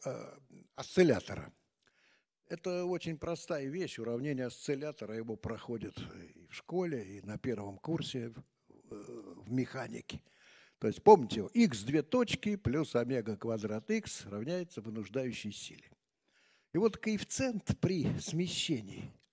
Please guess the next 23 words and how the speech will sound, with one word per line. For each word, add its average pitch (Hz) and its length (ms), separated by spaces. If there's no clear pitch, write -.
омега 143 440
квадрат — 220 520
это 170 200
есть 185 260
квадрат 147 540
собственных - 800
частоты 151 720
устройства. - 640
И 120 40
вот 131 200
эта 143 220
частота 139 560
здесь 117 260
вы 123 140
видите, 208 580
а 127 160
под 120 280
корнем 127 400
квадратным 185 640
стоит 147 400
жесткость 117 600
пружины, 233 560
деленная 190 720